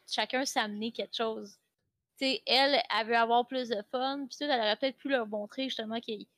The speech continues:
des fois, il y a encore des choses à être appréciées, puis eux, ils auraient pu lui montrer qu'il y a d'autres choses que le party dans la vie, tu sais, au lieu de juste régler le storyline en une couple de scènes. Je pense qu'il aurait pu, justement, s'amener quelque chose d'autre, là.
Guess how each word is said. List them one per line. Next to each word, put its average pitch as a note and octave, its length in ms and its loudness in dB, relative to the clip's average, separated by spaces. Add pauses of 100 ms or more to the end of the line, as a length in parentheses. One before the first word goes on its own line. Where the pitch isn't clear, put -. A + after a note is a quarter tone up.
(300)
des A3 140 -4
fois, A3+ 180 0
il A#3+ 40 2
y A#3 40 4
a A3 80 6
encore B3 340 6
des A3 140 -4
choses A#3 320 -2
à A3 80 2
être G#3 120 -6
appréciées, B3 580 -6
puis - 220 -8
eux, B3 120 0
ils B3 80 4
auraient G#3 160 2
pu - 140 -18
lui A3 80 -6
montrer G#3+ 340 -4
qu'il A3+ 120 -6
y F#3+ 60 -2
a F#3+ 40 -4
d'autres F#3 200 -6
choses G#3 200 -10
que G#3 80 -8
le G#3 60 -6
party F#3+ 360 -10
dans G3+ 140 -10
la G3 80 -12
vie, G#3 340 -18
tu - 60 -20
sais, B3+ 240 -6
au G3+ 100 -4
lieu G#3 160 -4
de G3 260 0 (440)
juste A#3 400 -4 (100)
régler G#3+ 280 -2
le A#3 40 -6
storyline G3+ 520 -2
en F3 420 -10
une F#3+ 140 -20
couple G#3 180 -6
de F#3+ 140 0
scènes. A3+ 460 -10 (520)
Je - 140 -10
pense A3+ 220 0
qu'il G3+ 320 -6
aurait F#3+ 180 -6
pu, A3+ 240 -14
justement, G#3+ 320 -6
s'amener G3+ 420 -10
quelque G#3 180 -14
chose G3 220 -16
d'autre, G#3+ 300 -14
là. B2 80 -14